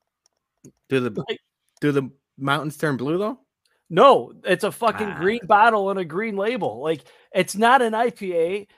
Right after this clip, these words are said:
Speaker 2: It was terrible. It's a horseshit beer. Henry Weinhard's I P A, I will never drink again. Um, my next one is Milwaukee's Best or the Beast Ice.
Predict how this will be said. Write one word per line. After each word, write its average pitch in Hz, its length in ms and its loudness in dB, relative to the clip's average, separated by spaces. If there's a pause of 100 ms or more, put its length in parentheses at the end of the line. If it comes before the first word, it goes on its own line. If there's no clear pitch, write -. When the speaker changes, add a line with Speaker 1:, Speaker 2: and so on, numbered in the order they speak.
(140)
Speaker 2:
It 170 60 -2
was 214 280 -4
terrible. 160 640 -4
It's 156 160 -10
a 135 80 -8 (180)
horseshit 220 480 -12
beer. 151 420 -6
Henry 220 280 -8
Weinhard's 160 480 -6
I 160 180 -4
P 160 240 -8
A, 151 100 -4
I 139 120 -4
will 139 140 -6
never 143 280 -8
drink 135 240 -14
again. 117 300 -18 (520)
Um, 135 460 2 (400)
my 170 100 -4
next 202 300 -2
one 165 140 0
is 131 120 -8
Milwaukee's 156 600 -2
Best 147 400 -6
or 151 80 -8
the 135 120 -6
Beast 151 360 -8
Ice. 151 420 -6